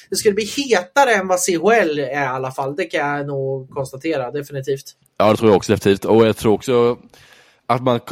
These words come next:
Speaker 2: det kommer bli också en väldigt stor ekonomisk vinning av detta för klubblagen och allt, för det kommer bli mycket bra drag, mycket eko-, ekonomisk vinning för de här småklubbarna som kommer därmed inte behöva lika mycket stöd ifrån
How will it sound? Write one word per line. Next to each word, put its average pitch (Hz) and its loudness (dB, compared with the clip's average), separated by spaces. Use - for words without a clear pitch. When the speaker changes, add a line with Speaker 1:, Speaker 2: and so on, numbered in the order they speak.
Speaker 2:
det - -6
kommer 139 2
bli 123 4
också 120 -4
en 131 0
väldigt 131 2
stor 135 2
ekonomisk 113 0
vinning 113 0
av 110 0
detta - -8
för - -10
klubblagen 101 -2
och 110 2
allt, 101 0
för 113 -2
det 107 -2
kommer 120 -2
bli 123 0
mycket 123 0
bra 113 2
drag, 127 2
mycket 131 0
eko-, 139 -4
ekonomisk 117 -2
vinning 110 -2
för - -4
de 113 0
här 98 0
småklubbarna 110 0
som 120 -6
kommer 123 -4
därmed 107 0
inte 113 -6
behöva 104 4
lika 107 -4
mycket 113 -6
stöd 127 0
ifrån 139 -6